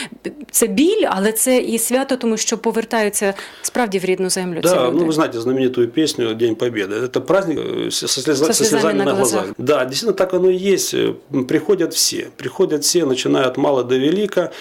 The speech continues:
Speaker 2: Э, детки и школьники выступают с какими-то концертной программой, чисто такие вот патриотичные, какие-то серьезные вот вещи тоже
Speaker 1: И це
Speaker 2: исполняют.
Speaker 1: найкраще виховання,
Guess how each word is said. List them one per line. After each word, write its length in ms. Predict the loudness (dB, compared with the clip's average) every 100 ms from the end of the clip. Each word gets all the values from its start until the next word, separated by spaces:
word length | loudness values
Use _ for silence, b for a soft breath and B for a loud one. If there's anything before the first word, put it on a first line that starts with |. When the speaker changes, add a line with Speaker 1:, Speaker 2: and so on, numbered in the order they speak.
| B B
Speaker 2:
Э, 300 | 0 2 0
детки 460 | -2 2 2 0 -4
и 100 | -2
школьники 640 | -4 0 0 0 -4 -4
выступают 540 | -2 -2 0 0 0 -2
с 40 |
какими-то 440 | -4 0 0 -2
концертной 500 | -4 -2 -2 0 0
программой, 580 | 0 -2 2 2 2 0
чисто 280 | -4 -4 -2
такие 260 | -6 -2 -2
вот 100 | 0
патриотичные, 720 | -4 0 0 0 -2 -2 -4
какие-то 420 | -6 -4 -2 -2 -4
серьезные 480 | 0 2 0 0
вот 160 | -4 -2
вещи 260 | -2 -2 -4
тоже 220 | -4 -2
Speaker 1:
И 40 |
це 120 | 2
Speaker 2:
исполняют. 200 | 2 2 2
Speaker 1:
найкраще 300 | 0 0 -2
виховання, 460 | -2 0 0 0